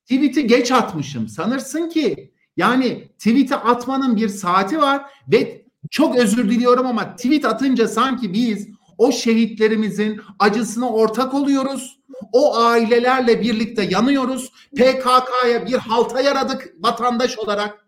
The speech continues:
Bir halta yaradık. Ben kimim, sen kimsin? Oturduğu yerde tweet atan kim? Ne yaptık biz P K K'ya? Yani böyle bir düzen, böyle bir enayilik,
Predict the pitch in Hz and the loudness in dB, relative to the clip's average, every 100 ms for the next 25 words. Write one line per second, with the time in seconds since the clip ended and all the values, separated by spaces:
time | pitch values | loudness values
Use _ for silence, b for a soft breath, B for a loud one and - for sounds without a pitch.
0 | _ 185 226 220 220 202 247 233 220 208 | _ -2 0 2 0 2 2 2 -2 -6
1 | - - _ _ - 220 294 233 269 285 | -12 -20 _ _ -2 0 0 0 0 2
2 | 247 - 202 247 247 - 262 - 240 190 | 2 0 -2 -2 -2 -4 -4 0 -2 -2
3 | B B 185 233 240 262 208 247 233 233 | B B 2 2 4 -2 0 0 0 2
4 | 226 226 240 262 254 226 226 254 - 240 | 2 0 0 -2 0 0 0 -2 -2 -4
5 | 190 180 277 302 - 208 202 170 170 - | -4 -2 0 0 0 -4 -6 -10 -14 -10
6 | 165 160 151 143 127 123 110 - _ _ | -6 -4 -4 -8 -8 -8 -10 -14 _ _
7 | _ _ _ _ _ _ _ 156 208 262 | _ _ _ _ _ _ _ 0 4 4
8 | - 226 285 247 202 233 160 170 196 214 | 6 4 4 2 2 0 0 2 2 2
9 | 214 202 - B - 220 285 254 220 208 | 0 -2 -6 B 0 2 2 0 0 -2
10 | - 196 208 233 214 196 180 180 - | 0 2 4 4 2 0 -2 -4 -12